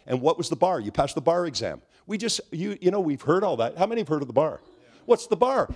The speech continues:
It's this thing on a ship that sat there where the accused would go and stand by this railing. The bench was a bench that the captain would sit, and a captain today has the same authority as a judge when they're in,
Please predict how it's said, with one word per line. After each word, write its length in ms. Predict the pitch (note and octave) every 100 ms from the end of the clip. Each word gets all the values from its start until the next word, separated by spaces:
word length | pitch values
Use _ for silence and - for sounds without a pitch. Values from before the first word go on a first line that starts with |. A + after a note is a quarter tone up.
| -
It's 160 | D3+ -
this 200 | D#3 -
thing 360 | - D#3 F3
on 80 | F#3
a 60 | F#3+
ship 340 | - A#3+ -
that 160 | A2+ -
sat 300 | F3 - -
there 240 | G#2 A#2+ - -
where 160 | - C#3
the 140 | D3+
accused 380 | D3+ - G#3+ E3+
would 100 | D3+
go 160 | A#2+ B2+
and 100 | C#3+
stand 280 | - A#2+
by 80 | B2+
this 180 | B2+ -
railing. 420 | C#3+ F3 B2+ C3+ A2+
The 80 |
bench 340 | B2+ E3+ F#3 -
was 140 | D3+
a 80 | C3
bench 640 | - G3 G#3+ C3+ - - - _
that 160 | D3 D#3
the 80 |
captain 500 | D3 - E3 G3 E3+
would 140 | D#3 C3
sit, 240 | D3 E3
and 120 | - C#3
a 20 |
captain 720 | - - B3 B3 - B2+ D#3 - _ - -
today 680 | G#3+ C#3+ A3 D#4+ C#4 F3
has 320 | C3 C#3+ C#3 -
the 80 | B2
same 240 | - F3+ D#3+
authority 380 | - F3+ C#3
as 100 | A2
a 60 | A2+
judge 360 | - D3 C3+ G#2
when 160 | G#2
they're 160 | G#2 G#2
in, 160 | G2+